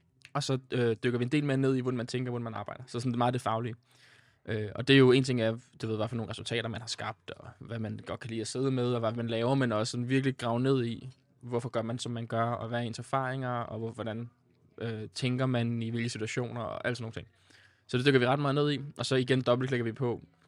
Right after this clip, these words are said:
øh, hvad de, øh, håber, altså sådan, hvad de søger. Hvorfor søger du væk fra dit nuværende? Hvorfor søger du til P L? Hvad er det, som du, du drømmer om? Og hvad er vigtigt for dig i forhold til kultur? Hvad,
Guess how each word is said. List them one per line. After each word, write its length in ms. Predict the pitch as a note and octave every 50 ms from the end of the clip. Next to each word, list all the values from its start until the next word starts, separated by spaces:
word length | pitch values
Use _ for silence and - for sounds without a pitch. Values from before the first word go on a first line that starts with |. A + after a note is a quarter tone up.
| _ _ _ _ _ _ -
øh, 300 | - A#2 A#2+ A2+ A2+ A2
hvad 120 | G#2+ B2 A#2+
de, 180 | B2 B2 A#2+
øh, 180 | A#2 A2+ A2 A2
håber, 320 | A#2 B2+ B2 B2 B2 B2+
altså 280 | B2 A#2+ - - A#2+ A#2+
sådan, 100 | A#2 B2
hvad 120 | A#2+ B2
de 80 | B2 A#2+
søger. 320 | - - B2 A#2 A2+ A2+ A#2 - _ _ _ _ _ -
Hvorfor 200 | B2+ B2 C3 B2
søger 200 | - B2+ A#2 A2
du 60 | A2
væk 140 | A#2 A#2 -
fra 80 | -
dit 80 | A#2+ A#2+
nuværende? 300 | C3+ D#3+ F3 E3+ D#3 C#3+
Hvorfor 160 | B2+ B2+ B2+ -
søger 300 | - - - - B2 A#2
du 60 | A#2
til 200 | - - B2 A#2
P 80 | - C3+
L? 240 | G#2 F2+ F#2 -
Hvad 140 | A#2+ B2 A#2
er 40 | A2+
det, 120 | A#2 A#2
som 180 | - A2+ A2+ A2
du, 220 | - A2+ A2+ A2 - - - - - - _ -
du 60 | B2+ A#2
drømmer 320 | - A2 G#2+ A2 A2+ G#2+
om? 220 | G2+ F#2+ - -
Og 200 | - G#2+ A2 G2
hvad 240 | G2+ F2+ - A2+ A#2+
er 40 | A#2
vigtigt 240 | A#2 A2+ - B2+ -
for 100 | A#2 A#2
dig 80 | A2+
i 20 | A2+
forhold 180 | - A2+ A2+
til 80 | - -
kultur? 480 | - - A#2 - - - B2 A2 - -
Hvad, 180 | - A#2+ A2 A2+